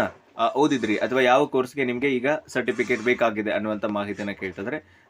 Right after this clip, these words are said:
so ನಾನಿಲ್ಲಿ ನನ್ನ ಕೋರ್ಸನ್ನ ಎಂಟರ್ ಮಾಡ್ತಾ ಇದೀನಿ. ಗಮನಿಸ್ತಾ ಇದ್ರಿ ಬಿ ಎಗೆ ಸಂಬಂಧಪಟ್ಟಂತೆ Bachelor of Arts-ನ ಸಂಬಂಧಪಟ್ಟಂತೆ ಗಮನಿಸ್ತಾ ಇದ್ರಿ ಬಿ ಎ ಸೆಮಿಸ್ಟರ್ ಸ್ಕೀಮ್ ಅಂತ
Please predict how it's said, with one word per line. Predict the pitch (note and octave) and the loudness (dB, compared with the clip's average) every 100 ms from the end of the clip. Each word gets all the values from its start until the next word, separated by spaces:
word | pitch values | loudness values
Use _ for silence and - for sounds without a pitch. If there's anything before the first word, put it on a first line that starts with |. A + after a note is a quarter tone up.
| - | -4
so | C#3 | 0
ನಾನಿಲ್ಲಿ | C#3+ D3+ F3 D3+ D#3+ | 2 2 4 4 4
ನನ್ನ | C3+ C#3 | 2 0
ಕೋರ್ಸನ್ನ | C#3 D3 D#3 D#3 D3+ C3+ - | 0 2 2 0 0 2 2
ಎಂಟರ್ | B2 C3 | -2 0
ಮಾಡ್ತಾ | B2+ B2 A#2 | 2 2 2
ಇದೀನಿ. | B2+ C#3 | 0 0
ಗಮನಿಸ್ತಾ | A#2+ C3 C3 B2+ | -2 -4 0 0
ಇದ್ರಿ | A#2+ E3 - _ _ - - - A2 | 0 -2 -6 _ _ -18 -18 -14 0
ಬಿ | A#2 B2+ | 4 6
ಎಗೆ | B2 | 4
ಸಂಬಂಧಪಟ್ಟಂತೆ | B2+ A#2+ A#2 A#2 G#2+ A#2+ B2 G#2 | 2 0 0 -2 0 -2 2 0
Bachelor | F#2+ A2 A2 A2+ G#2+ | 2 -2 0 -2 0
of | C3+ | -2
Arts-ನ | D3 - A2 G#2+ - G#2+ F#2+ - | -2 0 2 2 -2 -2 -4 -6
ಸಂಬಂಧಪಟ್ಟಂತೆ | - G#2+ G#2 G#2 F#2+ G2 G2 D#3 - _ _ _ _ _ _ _ A#2+ | -6 -4 -2 -4 -4 -4 -4 -8 -10 _ _ _ _ _ _ _ 0
ಗಮನಿಸ್ತಾ | B2 C#3 C#3 | 2 4 4
ಇದ್ರಿ | D3 D#3 | 2 2
ಬಿ | B2 D3 | 2 6
ಎ | E3 E3+ - | 6 2 -2
ಸೆಮಿಸ್ಟರ್ | - C3 C#3 - C#3 | -2 0 0 0 0
ಸ್ಕೀಮ್ | - - D#3 B2 G2 | 0 2 2 2 -2
ಅಂತ | A2 | -2